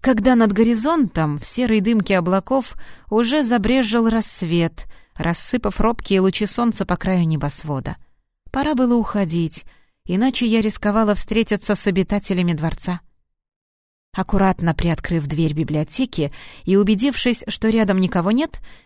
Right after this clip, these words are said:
я бесшумной тенью заскользила в крыло для слуг,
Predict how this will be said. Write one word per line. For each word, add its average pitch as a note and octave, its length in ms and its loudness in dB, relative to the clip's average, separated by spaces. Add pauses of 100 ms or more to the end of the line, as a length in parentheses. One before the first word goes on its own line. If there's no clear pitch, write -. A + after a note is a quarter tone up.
(140)
я C4 240 2
бесшумной A3+ 640 2
тенью C#4 480 0
заскользила A3+ 680 0
в - 60 -10
крыло A3+ 380 2
для G#3 220 0
слуг, F3+ 540 -2